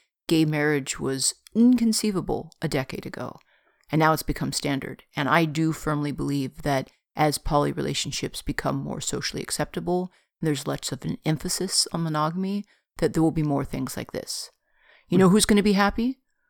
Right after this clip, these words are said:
Speaker 1: Lawyers.
Speaker 2: Oh, I'm sure, because
Speaker 1: Oh, the
Speaker 2: more
Speaker 1: divorces and the
Speaker 2: divorces.
Speaker 1: custody squabbles and the property, everybody wins once you
Speaker 2: You're
Speaker 1: allow
Speaker 2: saying that the relationships aren't gonna work out? That's
Speaker 1: I'm
Speaker 2: a
Speaker 1: saying
Speaker 2: defeatist
Speaker 1: that
Speaker 2: attitude.
Speaker 1: in,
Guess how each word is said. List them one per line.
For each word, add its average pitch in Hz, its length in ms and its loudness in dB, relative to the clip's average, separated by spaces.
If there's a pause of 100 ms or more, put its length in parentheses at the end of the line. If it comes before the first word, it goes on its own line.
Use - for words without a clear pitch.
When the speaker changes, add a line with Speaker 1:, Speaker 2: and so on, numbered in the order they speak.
(640)
Speaker 1:
Lawyers. 127 520 0 (760)
Speaker 2:
Oh, 147 80 6
I'm 117 140 6
sure, 131 280 6
because 107 300 -2
Speaker 1:
Oh, 208 200 6
the 180 100 2
Speaker 2:
more 170 40 2
Speaker 1:
divorces 190 720 6
and 156 60 2
the 151 100 6
Speaker 2:
divorces. - 80 -4
Speaker 1:
custody 196 480 4
squabbles 170 600 4
and 156 180 4
the 151 340 2
property, 175 720 2 (280)
everybody 220 420 4
wins 175 460 2
once 156 240 2
you 165 80 6
Speaker 2:
You're 175 140 8
Speaker 1:
allow 190 60 6
Speaker 2:
saying 156 800 6
that 135 220 6
the 139 80 4
relationships 135 520 4
aren't 127 120 2
gonna 120 120 2
work 110 180 0
out? 135 280 2 (300)
That's 143 140 0
Speaker 1:
I'm 247 80 6
Speaker 2:
a - 20 6
Speaker 1:
saying 247 180 6 (100)
Speaker 2:
defeatist 220 120 2
Speaker 1:
that 196 160 6
Speaker 2:
attitude. 127 200 -2
Speaker 1:
in, 190 300 6